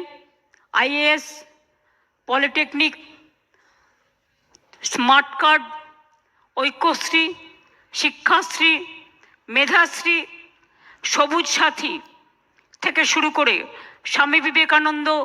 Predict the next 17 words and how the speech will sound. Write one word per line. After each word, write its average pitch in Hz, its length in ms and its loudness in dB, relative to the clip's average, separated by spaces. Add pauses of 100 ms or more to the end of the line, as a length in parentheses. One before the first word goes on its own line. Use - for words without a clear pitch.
(480)
মেরিট 285 300 2 (120)
স্কলারশিপ, 294 680 0 (1300)
এছাড়াও 320 480 2 (1120)
স্মার্ট 277 380 2 (140)
কার্ড 294 260 4
এখন 294 240 -4
আপনারা 285 260 0 (140)
দশ 254 120 -4 (120)
লাখ 285 120 2 (100)
পর্যন্ত 262 360 -6 (240)
ছেলে 285 280 -2
মেয়েদের, 294 300 0
যেমন 277 240 -2
মেয়েরা 277 220 4 (120)
সবাই 294 200 0 (100)
কন্যাশ্রী, 233 560 -4 (580)
গভর্নমেন্ট 262 380 2